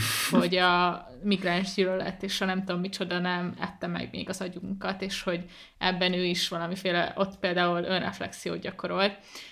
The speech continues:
És szerintem ez az érdekes, hogy amikor reálpolitikai pillanatok vannak, egyébként találni T G M-től az utóbbi tíz évből is olyan írásokat, amikor alapvetően egyetért azzal, hogy részt kell venni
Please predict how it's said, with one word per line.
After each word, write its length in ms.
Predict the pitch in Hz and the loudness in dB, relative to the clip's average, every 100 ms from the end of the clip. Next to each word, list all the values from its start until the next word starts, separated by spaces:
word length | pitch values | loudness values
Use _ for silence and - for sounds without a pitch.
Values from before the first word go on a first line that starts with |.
| - | -6
És 200 | - 196 | 2 2
szerintem 440 | - 214 202 208 | 4 4 4 4
ez 140 | 208 196 | 2 2
az 120 | 196 | 4
érdekes, 520 | 180 180 190 196 196 | 4 4 0 -2 -2
hogy 100 | 208 | 0
amikor 420 | 202 202 202 190 | 2 2 2 0
reálpolitikai 680 | 196 196 196 196 196 190 180 | 4 6 6 2 -2 -2 -6
pillanatok 520 | 180 190 180 180 180 | -2 -2 -2 -4 -8
vannak, 480 | - 180 190 196 196 | -6 -2 0 0 0
egyébként 440 | 190 185 185 190 196 | 0 -2 -2 -4 -2
találni 500 | 202 202 180 175 185 | 2 2 2 -2 -4
T 220 | 175 170 | -4 0
G 40 | |
M-től 680 | 175 175 - 175 175 190 190 - _ _ _ _ _ - - | 2 0 -2 2 2 2 -2 -14 _ _ _ _ _ -10 2
az 240 | 202 196 | 4 4
utóbbi 640 | 196 202 190 180 175 190 - | 4 2 2 2 2 0 0
tíz 240 | 202 196 | 2 4
évből 300 | 190 180 180 | 2 0 0
is 180 | 185 - | 0 0
olyan 260 | 185 - 190 | 0 -2 -2
írásokat, 640 | - 190 - 196 190 196 | 0 0 -2 -4 -8 -6
amikor 500 | 185 190 196 190 175 - - - _ - | -4 -4 -2 0 0 -4 -20 -20 _ 0
alapvetően 720 | 190 185 190 190 190 175 180 | 2 2 -4 -2 4 6 6
egyetért 500 | 180 180 185 190 - | 4 0 -4 -8 -8
azzal, 320 | 196 - - | -8 -4 -4
hogy 280 | 196 - - | -4 -6 -6
részt 240 | 185 - | -6 -6
kell 200 | - 170 | -2 -2
venni 480 | - 170 175 175 | -2 -2 -2 0